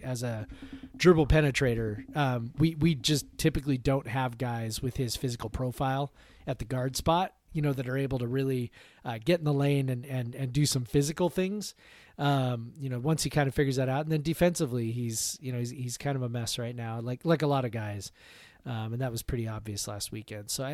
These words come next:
I think if we can get a couple guys back in there like Rapp and Rodman, who, um, are gonna be, you know, ha-, guys who've been in the system for a year, who are gonna do, you know, make the sound plays. Um, I, I,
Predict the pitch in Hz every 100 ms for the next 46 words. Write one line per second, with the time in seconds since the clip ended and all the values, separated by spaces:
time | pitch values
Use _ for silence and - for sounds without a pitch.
0 | 185 185 156 220 185 185 160 165 143 165
1 | 143 147 139 123 139 131 143 131 131 127
2 | 123 120 120 123 - 117 120 117 110 113
3 | 110 107 123 110 104 - - - _ 117
4 | 110 113 127 151 151 131 131 127 120 120
5 | 139 110 98 160 165 160 156 156 180 165
6 | 170 147 160 151 135 151 - 139 143 131
7 | 120 123 120 113 123 139 135 123 123 120
8 | 117 117 135 120 127 135 131 139 120 113
9 | 120 113 104 101 - - - - - -
10 | 113 110 107 120 143 151 151